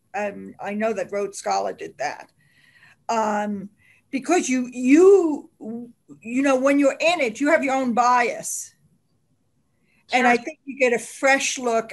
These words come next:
Speaker 1: and you get a look that's more universal. So we can ask the, uh, city council people to cough up a few bucks. <laughs>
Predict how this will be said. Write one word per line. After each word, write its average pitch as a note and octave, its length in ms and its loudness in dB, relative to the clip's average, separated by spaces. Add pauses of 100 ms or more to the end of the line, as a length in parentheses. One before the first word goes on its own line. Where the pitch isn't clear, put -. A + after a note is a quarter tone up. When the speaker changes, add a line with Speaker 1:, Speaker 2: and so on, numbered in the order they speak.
(100)
Speaker 1:
and A#3 160 -4
you A#3 100 -4
get C4 220 0
a C4+ 60 4
look B3 460 -2 (760)
that's A#3+ 240 0
more A#3+ 200 4
universal. G#3+ 800 -4 (300)
So G3+ 500 -6 (640)
we A#3 120 -10
can B3 120 0
ask C4 360 2
the, A#3 320 -2
uh, G#3 520 0 (420)
city C4 320 -6
council A#3 420 -2
people G#3+ 380 -6
to G3 340 -4 (260)
cough A#3 240 -2
up A3+ 160 -4
a G#3+ 40 -10
few A3 240 -10
bucks. - 640 -2 (200)
<laughs> - 0 -